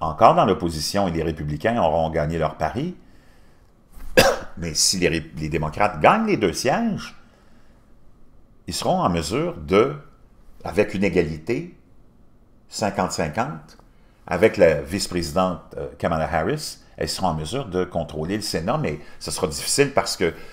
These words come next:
t'as plusieurs sénateurs démocrates qui sont sur la limite d'être presque républicains, sont des démocrates vraiment centristes, et ils ne seront pas gênés de voter contre plusieurs, peut-être, euh, projets de loi, euh, qu'on considérera un petit peu trop, euh,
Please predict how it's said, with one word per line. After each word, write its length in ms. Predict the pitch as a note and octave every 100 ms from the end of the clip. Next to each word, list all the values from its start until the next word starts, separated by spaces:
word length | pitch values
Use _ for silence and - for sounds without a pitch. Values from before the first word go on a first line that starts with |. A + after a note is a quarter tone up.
| -
t'as 100 | -
plusieurs 260 | - E2+ F#2+
sénateurs 420 | - E2+ D#2+ F2+
démocrates 440 | E2 D#2+ - A2 -
qui 80 | -
sont 380 | F#2+ F2 D2+
sur 300 | - - G#3+
la 100 | F3+
limite 380 | F#2+ D#2 F#2+ D2+
d'être 260 | E2 D#2 -
presque 380 | - E2+ - C#2 - - - - -
républicains, 640 | E2+ D#2 D2+ D2+ - C3+ D3+
sont 240 | - E2
des 380 | D#2 D2+ C#2+ C2+ -
démocrates 640 | E2 D2+ - F#2 F2+ - E2+
vraiment 340 | D2 D2+ D#2+ E2+
centristes, 680 | - D#2 D2+ A#2+ C3+ - - - - - - -
et 120 | B2+
ils 40 |
ne 40 | A#2+
seront 240 | - F#2
pas 140 | - G2
gênés 300 | F#2+ F2 G2+
de 100 | D#2+
voter 340 | D#2 D2+ G#2+
contre 240 | - D#2+ -
plusieurs, 540 | F#2 D2+ E2+ F#2+ G2
peut-être, 520 | D#2 - E2+ F2 -
euh, 100 | - - - - -
projets 300 | - - E2+
de 100 | D2+
loi, 320 | D#2+ F#2 G#2 - - -
euh, 180 | - -
qu'on 180 | - E2
considérera 580 | E2+ E2+ - D2+ G2 F2
un 60 |
petit 160 | D2+ -
peu 120 | E2
trop, 360 | - G#2 B2 - - -
euh, 520 | - - - - -